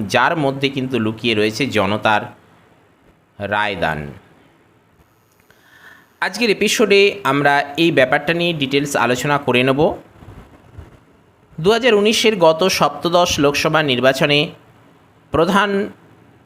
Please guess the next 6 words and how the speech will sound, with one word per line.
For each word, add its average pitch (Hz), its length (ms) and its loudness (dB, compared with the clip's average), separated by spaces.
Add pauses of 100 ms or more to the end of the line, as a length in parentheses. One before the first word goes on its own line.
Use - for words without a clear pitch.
(120)
লক্ষ্য 143 640 -2 (100)
বা 131 200 2 (400)
প্রধান 135 300 0 (100)
আদর্শই 175 500 0
ছিল 135 180 -4 (180)
জাতীয়তাবাদের 131 880 0